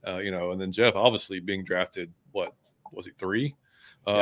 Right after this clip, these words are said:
Speaker 2: he
Speaker 1: Um,
Speaker 2: was number three
Speaker 1: that,
Speaker 2: overall. And,
Speaker 1: yeah,
Speaker 2: and Wallace
Speaker 1: I mean
Speaker 2: Smith, I, I think Okudah is the number two cornerback also. Um, and again, I would love for him to have a Kaleb McGary year.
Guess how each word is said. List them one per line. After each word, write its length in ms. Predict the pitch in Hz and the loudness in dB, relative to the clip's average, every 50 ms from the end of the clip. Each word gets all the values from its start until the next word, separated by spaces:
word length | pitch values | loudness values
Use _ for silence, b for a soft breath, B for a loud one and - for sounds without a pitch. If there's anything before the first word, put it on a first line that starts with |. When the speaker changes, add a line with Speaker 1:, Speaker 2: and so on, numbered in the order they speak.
| 98 98 | 6 4
Speaker 2:
he 40 | 113 | 4
Speaker 1:
Um, 40 | 123 | 2
Speaker 2:
was 100 | 123 120 | 2 0
number 200 | 139 143 143 123 | 2 2 2 2
three 200 | - 117 120 117 | 2 4 4 6
Speaker 1:
that, 80 | 117 | 6
Speaker 2:
overall. 420 | 113 104 104 113 110 110 101 95 107 | 4 4 4 4 4 6 6 4 4
And, 100 | 113 123 | 6 8
Speaker 1:
yeah, 160 | 139 131 95 87 | 8 8 8 8
Speaker 2:
and 80 | 82 | 10
Wallace 220 | 143 147 151 147 139 | 12 12 12 12 12
Speaker 1:
I 20 | |
mean 140 | 117 110 107 | 10 6 4
Speaker 2:
Smith, 180 | 135 135 123 - | 2 2 4 6
I, 260 | 139 151 156 156 156 | 6 8 8 8 6
I 40 | 160 | 4
think 180 | 160 175 147 | 4 4 4
Okudah 280 | 147 131 - 151 147 139 | 4 4 4 4 2 4
is 120 | 135 120 | 4 2
the 60 | 110 127 | 2 0
number 240 | 131 127 123 120 | 0 2 0 0
two 300 | - - - 135 127 120 | 0 0 -2 -2 -2 -4
cornerback 460 | 98 - - 131 123 113 120 117 107 - | -4 -2 0 0 2 4 4 4 4 4
also. 560 | - 131 135 143 139 - - 101 85 85 - b b b b b b b b b b b _ _ | 6 8 8 8 8 4 0 0 0 0 -2 b b b b b b b b b b b _ _
Um, 480 | - 127 127 120 110 104 98 95 - - _ - | 2 2 2 2 2 -2 -6 -10 -14 -16 _ -6
and 220 | 117 120 117 117 | -4 -4 -4 -4
again, 480 | - 123 120 123 135 127 123 107 101 - - - | -6 -4 -2 0 0 0 0 -2 -4 -6 2 4
I 120 | 127 139 | 6 8
would 200 | 147 147 143 143 | 8 8 6 4
love 340 | 117 120 127 135 143 135 - | 4 4 6 6 6 6 4
for 180 | - 127 127 | 0 -2 0
him 200 | 120 131 131 131 | 2 0 0 0
to 60 | 123 117 | 0 0
have 160 | 123 127 120 | 0 0 0
a 40 | 120 | 0
Kaleb 300 | - 135 131 131 127 123 | 0 0 0 0 0 0
McGary 400 | 123 117 123 123 131 139 139 113 | 0 0 0 2 2 0 0 -2
year. 280 | 107 98 98 98 - | -2 -2 -2 -4 -6